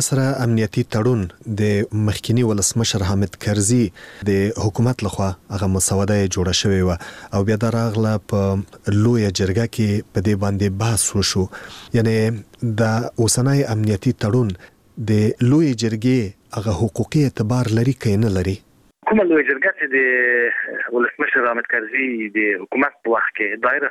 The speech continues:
Speaker 2: شوله، هغه یو خو هغه د اساسي قانون لویه جرګه نه وه او بل دا چې هغه یو مشورتي، اه،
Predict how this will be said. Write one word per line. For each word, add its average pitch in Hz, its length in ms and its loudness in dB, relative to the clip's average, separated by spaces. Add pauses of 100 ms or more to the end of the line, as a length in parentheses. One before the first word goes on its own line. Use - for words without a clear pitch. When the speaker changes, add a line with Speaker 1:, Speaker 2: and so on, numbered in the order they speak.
Speaker 2:
شوله، 113 220 -2 (560)
هغه 135 260 0 (600)
یو 175 180 2
خو 156 100 2
هغه 127 220 0
د 127 140 -2
اساسي 131 440 -2
قانون 165 300 -6
لویه 156 220 4
جرګه 147 280 -2
نه 147 80 -2
وه 151 80 -2 (440)
او 120 180 0
بل 143 240 -2
دا 165 100 0
چې 160 160 -4
هغه 143 100 0
یو 135 100 0
مشورتي، 123 640 -2
اه، 92 640 -6